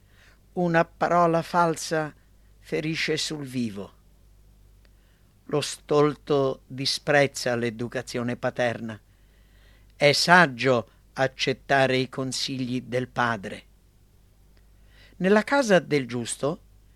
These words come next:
c'è grande ricchezza, ma i guadagni del malvagio danno preoccupazioni.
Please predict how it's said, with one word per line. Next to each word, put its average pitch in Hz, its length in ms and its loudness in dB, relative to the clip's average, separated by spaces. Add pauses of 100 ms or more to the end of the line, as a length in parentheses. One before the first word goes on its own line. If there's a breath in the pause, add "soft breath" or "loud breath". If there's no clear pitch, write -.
c'è 202 160 -2
grande 170 460 0
ricchezza, 107 760 -8 (840)
ma 160 140 2
i 147 100 6
guadagni 147 580 2
del 139 180 0
malvagio 135 800 2 (320 soft breath)
danno 131 420 0
preoccupazioni. 123 1160 -4